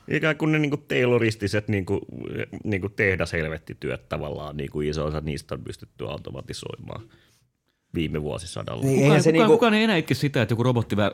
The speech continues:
Speaker 1: Ja
Speaker 3: ty-, pyörättää Toyota
Speaker 1: ja,
Speaker 3: kasaan,
Speaker 1: ja ei
Speaker 3: se
Speaker 1: ole
Speaker 3: on
Speaker 1: myöskään
Speaker 3: vaan
Speaker 1: niitä ihmisiä, joiden nykyään tarvis laskea niitä jotain optimaalisia niinku työläisen, niin, tiedätkö, liikeratoja, että miten saadaan mahdollisimman
Speaker 3: Käsi
Speaker 1: monta
Speaker 3: heiluu näin,
Speaker 1: jotain,
Speaker 3: niin
Speaker 1: missä on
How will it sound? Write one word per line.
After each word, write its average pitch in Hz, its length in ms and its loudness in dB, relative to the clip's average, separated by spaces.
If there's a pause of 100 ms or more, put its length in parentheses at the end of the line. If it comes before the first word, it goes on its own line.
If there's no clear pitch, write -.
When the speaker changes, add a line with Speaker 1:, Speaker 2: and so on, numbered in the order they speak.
Speaker 1:
Ja 110 80 2
Speaker 3:
ty-, 117 460 -4
pyörättää 127 420 6
Toyota 117 360 4
Speaker 1:
ja, 117 60 0
Speaker 3:
kasaan, 131 280 4
Speaker 1:
ja 165 60 6
ei 175 60 6
Speaker 3:
se 180 60 4
Speaker 1:
ole 190 100 6
Speaker 3:
on 180 60 6
Speaker 1:
myöskään 190 240 4
Speaker 3:
vaan 185 100 4
Speaker 1:
niitä 180 220 0
ihmisiä, 175 400 2
joiden 143 460 2
nykyään 131 580 2 (380)
tarvis 117 340 2
laskea 104 440 2
niitä 85 200 0
jotain 85 260 0
optimaalisia 78 800 -2
niinku 80 280 -4
työläisen, 78 680 -4 (240)
niin, 80 160 -4
tiedätkö, 82 320 -2
liikeratoja, 78 880 -4
että 76 120 -8
miten 78 240 -2
saadaan 78 340 -2
mahdollisimman 80 420 0
Speaker 3:
Käsi 104 80 2
Speaker 1:
monta 104 120 2
Speaker 3:
heiluu 90 240 2
näin, 160 120 2
Speaker 1:
jotain, 147 160 2
Speaker 3:
niin 139 100 4
Speaker 1:
missä 120 120 -2
on - 60 -4